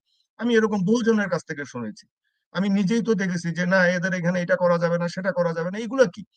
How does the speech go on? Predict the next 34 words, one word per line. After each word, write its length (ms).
আগে 220
নিরাপত্তা 540
ছাড়পত্র 540
নামে 220
যেটা 240
হতো, 300
সেটা 260
হচ্ছে 280
যে 120
পুলিশ 360
দেখতো 300
যে 100
সে 120
কোনো 260
ফৌজদারি 640
কেসে 300
আসামি 340
কিনা, 180
তার 220
পরিবারটা 420
ভালো 260
কিনা, 260
কোনো 180
অন্যায় 500
বে-, 180
অবিচারের 460
সাথে 240
জড়িত 320
কিনা, 280
এগুলো 240
দেখতো। 340
এখন 280
দেখি 240
কি, 180